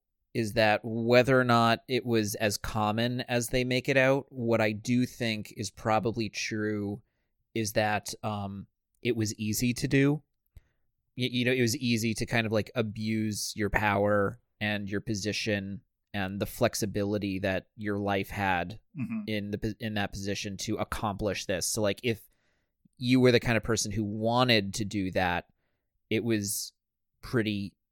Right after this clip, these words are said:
Speaker 1: easy to.
Speaker 2: Yeah, and it was a permissive culture in a lot of ways towards bad male behavior. Um,
Speaker 1: Right.
Speaker 2: and that includes a, a lot of things that we see in here, uh, as aside from, you know, just being a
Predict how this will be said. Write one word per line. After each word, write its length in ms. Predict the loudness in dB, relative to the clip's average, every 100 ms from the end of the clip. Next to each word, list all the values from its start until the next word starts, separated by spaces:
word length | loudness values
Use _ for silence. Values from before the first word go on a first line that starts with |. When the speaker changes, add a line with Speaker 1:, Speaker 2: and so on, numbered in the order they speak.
| _ _
Speaker 1:
easy 460 | -8 -6 -4 -6 -8
to. 400 | -8 -10 -10 -14 -20 _ _ _ _ _ _
Speaker 2:
Yeah, 360 | -14 2 6 6
and 100 | 4
it 80 | 2
was 220 | 0 0
a 60 | 0
permissive 760 | 4 4 4 -8 -6 -4 -4 -6 -2
culture 640 | 0 0 0 2 2 2
in 140 | 2
a 80 | 2
lot 300 | 4 4 6
of 80 | 6
ways 420 | 4 2 -2 -4 -6
towards 500 | -4 -2 -2 -2 -8
bad 340 | -2 2 2 2
male 240 | 0 0
behavior. 680 | -2 0 0 0 0 -2 -2 -8 _ _ _ -6
Um, 240 | -4 -2
Speaker 1:
Right. 260 | 0 0 2
Speaker 2:
and 200 | 0 2
that 220 | 4 4 2
includes 560 | -4 -4 0 0 2
a, 60 | 0
a 180 | 0 2
lot 220 | 4 4
of 100 | 4
things 220 | 2 2
that 100 | 0
we 100 | -2
see 220 | 0 0
in 160 | 0 0
here, 300 | -2 0 0 2
uh, 260 | 2 2 0
as 140 | -4
aside 360 | 0 4 4 4
from, 180 | 2 2
you 80 |
know, 120 | 0 0
just 200 | -2 0
being 280 | 2 4
a 100 | 2